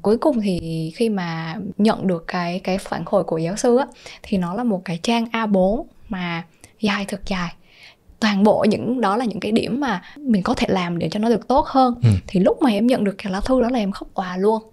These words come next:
Speaker 2: Ừ.
Speaker 1: Bởi vì mình cảm thấy là tại sao mình làm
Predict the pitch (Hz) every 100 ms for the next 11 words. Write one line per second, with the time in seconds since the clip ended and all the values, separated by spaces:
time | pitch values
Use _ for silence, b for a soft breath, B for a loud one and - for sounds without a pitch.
0 | - 110 90 - - - - B B _
1 | 226 233 277 208 165 - 214 220 214 277
2 | 269 175 - - - - _ _ _ -
3 | - - 208 254 247 220 190